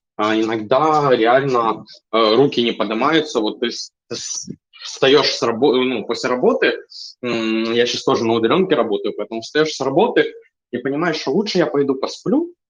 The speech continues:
чем чё-то там читать или готовить. М, и вот это вот постоянное состояние "лучше я пойду посплю, лучше я пойду отдохну, полежу" и прочее.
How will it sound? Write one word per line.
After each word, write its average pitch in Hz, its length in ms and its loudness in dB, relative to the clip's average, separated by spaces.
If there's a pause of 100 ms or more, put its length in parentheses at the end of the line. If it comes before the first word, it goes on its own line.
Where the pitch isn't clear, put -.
(340)
чем 143 240 0
чё-то 214 280 0
там 143 200 -2
читать 180 380 0
или 131 120 2
готовить. 90 600 -6 (520)
М, 110 480 -2 (560)
и 123 80 0
вот 143 160 4
это 185 160 4
вот 165 180 4
постоянное 151 420 0
состояние 139 560 0
"лучше 233 280 0
я - 40 -2
пойду 127 280 0
посплю, - 440 -6
лучше 85 360 -4
я - 60 0
пойду 117 280 0
отдохну, 269 760 -2 (320)
полежу" 190 840 2 (160)
и - 40 -6
прочее. 196 640 2